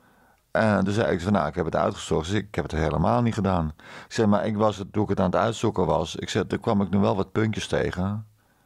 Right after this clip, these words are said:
En, eh, ja, en die heb jij gedaan.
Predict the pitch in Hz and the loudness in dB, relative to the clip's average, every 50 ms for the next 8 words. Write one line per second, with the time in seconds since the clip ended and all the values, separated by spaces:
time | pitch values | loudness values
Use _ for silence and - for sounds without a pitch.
0 | _ _ _ _ _ _ _ _ _ _ _ _ _ _ _ _ _ _ _ - | _ _ _ _ _ _ _ _ _ _ _ _ _ _ _ _ _ _ _ -2
1 | 107 95 87 87 87 87 87 87 - - - - 107 104 101 87 - 80 87 110 | 0 0 2 2 2 2 0 0 -2 -4 -4 -2 0 2 2 2 0 0 2 2
2 | 110 85 78 85 82 87 87 90 95 135 156 175 165 147 139 117 101 87 80 76 | 0 0 0 0 0 0 0 0 0 0 2 2 0 0 0 0 0 0 0 0
3 | 71 69 67 69 - | -2 -4 -6 -8 -10